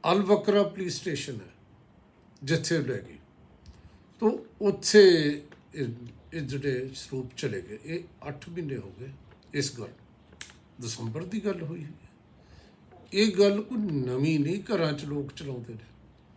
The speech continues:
ਮੇਰੀ ਇੱਕ ਕਿਤਾਬ ਹੈ, ਮੇਰੀ ਕੈਨੇਡਾ ਯਾਤਰਾ, ਡਿਕਸੀ ਗੁਰਦੁਆਰੇ ਦੇ ਜਨਰਲ ਸਕੱਤਰ ਮੇਰੇ ਨਾਲ ਸੀ। ਮੈਂ ਕਿਹਾ, "ਮੈਨੂੰ ਇੱਥੇ ਮੈਂ ਲਿਖਣਾ ਹੈ ਤੇ ਤੁਸੀਂ ਮੈਨੂੰ ਇੱਥੇ ਦੇ ਦੱਸੋ ਗੁਰਦੁਆਰਿਆਂ ਦਾ ਕਿਵੇਂ ਹੈ।"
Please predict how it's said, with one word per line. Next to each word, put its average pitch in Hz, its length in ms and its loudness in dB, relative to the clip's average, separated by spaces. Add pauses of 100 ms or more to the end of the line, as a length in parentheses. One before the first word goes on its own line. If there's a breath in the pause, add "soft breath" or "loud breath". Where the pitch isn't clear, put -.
(440 loud breath)
ਮੇਰੀ 147 160 4
ਇੱਕ 185 140 -2
ਕਿਤਾਬ 156 480 -2
ਹੈ, 156 80 -2
ਮੇਰੀ 151 280 -2
ਕੈਨੇਡਾ 147 400 -2
ਯਾਤਰਾ, 127 460 -4 (1160)
ਡਿਕਸੀ 139 360 -2
ਗੁਰਦੁਆਰੇ 175 520 0
ਦੇ 180 120 -2
ਜਨਰਲ 160 300 -4
ਸਕੱਤਰ 160 360 -6
ਮੇਰੇ 165 300 -2
ਨਾਲ 135 320 -2
ਸੀ। 120 180 -12
ਮੈਂ 135 200 -8
ਕਿਹਾ, 170 120 -4
"ਮੈਨੂੰ 170 280 -8
ਇੱਥੇ 156 180 -12
ਮੈਂ 160 160 -6
ਲਿਖਣਾ 143 380 -4
ਹੈ 139 260 -4 (640 loud breath)
ਤੇ 170 100 0
ਤੁਸੀਂ 160 380 -6
ਮੈਨੂੰ 180 300 -4
ਇੱਥੇ - 200 -6
ਦੇ 190 140 -6
ਦੱਸੋ 151 360 -6
ਗੁਰਦੁਆਰਿਆਂ 139 580 -2
ਦਾ 131 120 -4
ਕਿਵੇਂ 120 320 -8
ਹੈ।" 107 140 -10